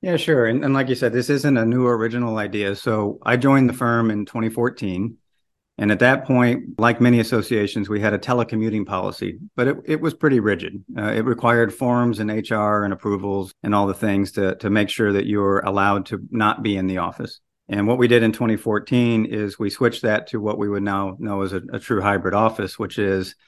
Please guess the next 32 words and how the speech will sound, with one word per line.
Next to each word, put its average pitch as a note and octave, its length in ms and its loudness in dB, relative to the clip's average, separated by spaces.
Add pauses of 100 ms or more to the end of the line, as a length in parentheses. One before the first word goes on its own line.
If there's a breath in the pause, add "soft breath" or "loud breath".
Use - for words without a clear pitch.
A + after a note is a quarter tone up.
(280 soft breath)
a A2+ 80 -6
two A2 180 2
three. G2 380 -2 (340)
You A2+ 140 0
can A2+ 120 2
be A2 120 4
anywhere C3 260 6
you B2 140 4
want A#2 260 2
for B2+ 60 -8
two C3 160 -2
days C3 220 2
a B2+ 60 0
week C3 320 0
and G2 180 -4
just G2+ 180 -6
be A2 160 2
here A2 180 2
three A2+ 200 0
days A2 200 4
a A2 60 -2
week. G#2+ 460 -4
And, F#2+ 500 -4
you A2+ 80 -6
know, G2 140 -4
we G2+ 100 0
didn't G#2 180 0
script - 300 -4
what G#2 160 -4
days G#2 220 0
those G#2+ 200 -2
were. G#2 400 -2